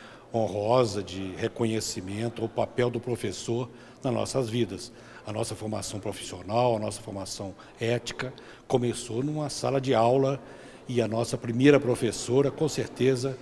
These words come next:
a gente lembra dela até hoje. É uma categoria que tem um imenso valor na formação intelectual e ética de todo cidadão, especialmente no nosso país, onde a gente começa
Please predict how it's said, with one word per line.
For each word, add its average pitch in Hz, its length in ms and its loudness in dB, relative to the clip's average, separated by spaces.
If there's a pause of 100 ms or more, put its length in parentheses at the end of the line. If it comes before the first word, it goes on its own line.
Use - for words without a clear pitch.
(380)
a 123 60 -4
gente 117 260 -2
lembra 117 320 4
dela 113 220 4
até 123 180 4
hoje. 110 380 2 (580)
É 127 140 0
uma 117 160 0
categoria 117 680 4
que 117 160 -4
tem 117 420 2 (320)
um 131 60 4
imenso 143 560 6
valor 123 340 4
na 113 80 2
formação 107 680 -2 (300)
intelectual 120 1000 4 (220)
e 165 160 6
ética 139 520 2 (100)
de 160 100 -2
todo 135 320 6
cidadão, 117 600 0 (320)
especialmente 120 680 2
no 135 100 4
nosso 123 260 2
país, 123 500 0 (420)
onde 120 220 4
a 113 60 6
gente 120 340 0
começa 123 800 4